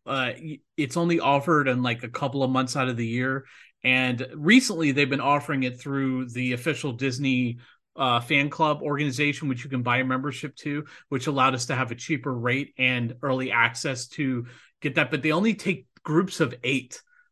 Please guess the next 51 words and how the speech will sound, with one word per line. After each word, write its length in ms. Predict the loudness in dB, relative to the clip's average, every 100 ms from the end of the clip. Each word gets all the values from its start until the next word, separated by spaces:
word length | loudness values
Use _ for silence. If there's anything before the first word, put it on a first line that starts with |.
| _
on 160 | 0 0
a 60 |
tour. 520 | -2 -2 -2 -4 -10 _
So 400 | 0 2 4 2
it's 260 | 2 0 0
really, 800 | -4 0 4 4 4 0 -2 -6 _ -20 _ _ _
uh, 440 | 6 8 4 2 -4
you 160 | -2 2
gotta 220 | 6 6
be 240 | 4 -2 4
on 260 | 8 8 6
it. 140 | 0 0
Like, 220 | 2 2
it's 140 | 2
like 140 | 2 0
when 120 | 0
we 140 | 0
were 420 | 0 -2 0 0 4
on 220 | 6 6
it 100 | 6
about 260 | 4 2
buying 280 | 4 2 2
toys, 360 | 0 0 0 0
right? 160 | -4
When 120 | -2 0
they 80 |
go 260 | 2 4 6
right 240 | 8 8
up, 220 | 6 4 0
right? 300 | -4 -4 -6
And, 220 | -4 -4
and 160 | -2 0
are 80 | 0
collectible. 640 | 2 4 4 2 -2 -6 -12 -6
It's 160 | -4
the 100 | -2
same 280 | 0 2 4
way 120 | 4
about 220 | 2 2 0
getting 220 | 0 0
these 180 | -2 -4
tickets. 420 | -8 -8 -8 -6
So 180 | -6 -6
if 260 | -12 -4 2
anyone's 340 | 4 2 2
thinking 300 | 0 0 0
about 240 | 4 4
that 160 | 4 0
in 60 | -2
the 80 |
future, 540 | -4 -2 -2 -2 -4